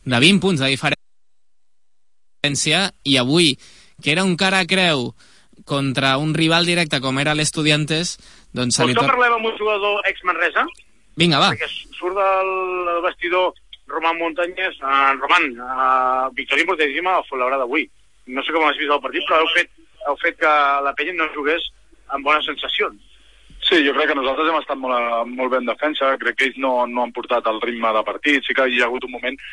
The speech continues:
Speaker 3: ells es troben molt còmodes en, en el córrer, i nosaltres hem intentat per això, i està clar que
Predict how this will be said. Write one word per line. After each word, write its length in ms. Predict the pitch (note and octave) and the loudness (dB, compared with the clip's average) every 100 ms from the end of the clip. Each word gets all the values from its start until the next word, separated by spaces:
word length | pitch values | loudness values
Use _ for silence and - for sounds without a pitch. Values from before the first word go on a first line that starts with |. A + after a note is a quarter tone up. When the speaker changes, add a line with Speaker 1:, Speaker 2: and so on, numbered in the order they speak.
| - | -6
Speaker 3:
ells 160 | C3+ D#3 | -2 0
es 80 | D3 | 2
troben 240 | D3+ B2 | 2 2
molt 160 | A#2+ A2 | -2 -4
còmodes 360 | C3 B2+ A2+ G#2+ G#2+ G#2 | -2 0 0 0 -2 -6
en, 100 | G#2 G2+ | -8 -6
en 240 | G2+ G2 G2 F#2+ | -6 -6 -10 -6
el 220 | F#2 F#2 - | -4 -4 0
córrer, 340 | C3 B2 B2+ - - - | 0 2 0 -2 -20 -6
i 60 | B2+ | -2
nosaltres 320 | B2 B2+ C3+ | 2 2 2
hem 80 | C#3+ | 0
intentat 320 | C3+ C3+ B2+ B2 | -2 -2 -2 -2
per 100 | G#2+ | -2
això, 240 | G2 B2+ - _ _ | -4 -6 -8 _ _
i 80 | A2 | -4
està 180 | G#2+ A#2 | 0 0
clar 160 | B2 B2 | 2 2
que 120 | C3 | 2